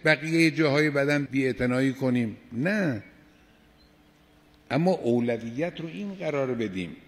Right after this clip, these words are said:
بنده در دولت‌های مختلف گاهی اوقات اعتراض‌های سختی داشتم به مسئولین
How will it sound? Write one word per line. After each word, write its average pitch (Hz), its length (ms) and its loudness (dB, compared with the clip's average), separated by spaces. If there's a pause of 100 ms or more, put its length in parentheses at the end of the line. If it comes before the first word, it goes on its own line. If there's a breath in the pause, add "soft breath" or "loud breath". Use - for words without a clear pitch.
(1600)
بنده 127 300 2
در 147 180 2
دولت‌های 127 640 -2
مختلف 135 680 -2
گاهی 165 180 4
اوقات 147 480 2 (1300)
اعتراض‌های 117 720 0
سختی 175 540 -4
داشتم 123 520 -2 (220)
به 117 160 0
مسئولین 123 1040 0